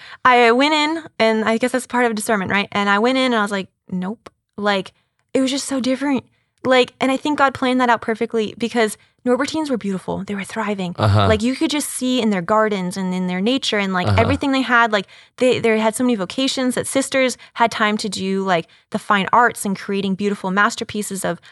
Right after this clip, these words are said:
Speaker 1: icons and, you know, like, they, they, it, they were growing, you know, and there was, like, fruit and life there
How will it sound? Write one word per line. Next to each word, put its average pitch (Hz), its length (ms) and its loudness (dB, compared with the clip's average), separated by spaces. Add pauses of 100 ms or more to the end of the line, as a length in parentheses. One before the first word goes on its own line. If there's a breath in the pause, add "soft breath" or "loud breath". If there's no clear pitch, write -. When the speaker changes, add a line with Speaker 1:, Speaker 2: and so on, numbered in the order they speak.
(120)
Speaker 1:
icons 190 540 0
and, 180 160 -4 (400 soft breath)
you 254 120 4
know, 247 200 4
like, 233 220 2
they, 247 260 0 (100)
they, 233 120 0 (100)
it, 220 140 0
they 190 100 -2
were 180 80 -2
growing, 175 500 -4
you 202 140 0
know, 202 140 2
and 196 160 -2
there 208 240 2
was, 196 140 -2
like, 185 160 -2
fruit - 460 -2
and 190 180 -2
life 190 300 0
there 170 220 0